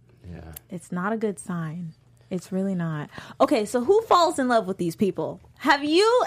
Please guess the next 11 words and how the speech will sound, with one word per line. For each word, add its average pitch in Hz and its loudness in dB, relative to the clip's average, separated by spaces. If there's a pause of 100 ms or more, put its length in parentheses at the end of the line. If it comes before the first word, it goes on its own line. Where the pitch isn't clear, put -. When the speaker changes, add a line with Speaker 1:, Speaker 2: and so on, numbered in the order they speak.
Speaker 2:
ever 403 4 (120)
fallen 339 2
in 302 -2
love 285 2
with 262 0
a 240 -2
narcissist? 220 -2 (540)
You 392 2
have? 554 -2
Speaker 1:
I 117 0 (260)
think 127 0